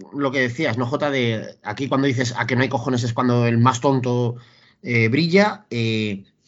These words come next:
si no fuéramos tampoco tan idiotas y tan partidistas y tan cer-, ah, ¿cómo se dice esto? Empadronados en la cerrazón.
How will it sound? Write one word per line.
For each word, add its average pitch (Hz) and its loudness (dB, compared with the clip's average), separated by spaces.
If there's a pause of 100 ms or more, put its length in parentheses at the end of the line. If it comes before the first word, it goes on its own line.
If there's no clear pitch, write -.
(540)
si 139 -2
no 190 6
fuéramos 220 2
tampoco 170 -4
tan 165 0
idiotas 156 -2
y 123 -8
tan 147 -4 (220)
partidistas 127 -4
y 110 -8
tan 127 -2 (960)
cer-, 104 -2 (100)
ah, 107 -6 (2000)
¿cómo 127 0
se 135 0
dice 123 4
esto? 120 2
Empadronados 127 2
en 117 -2
la 110 -2
cerrazón. 156 -4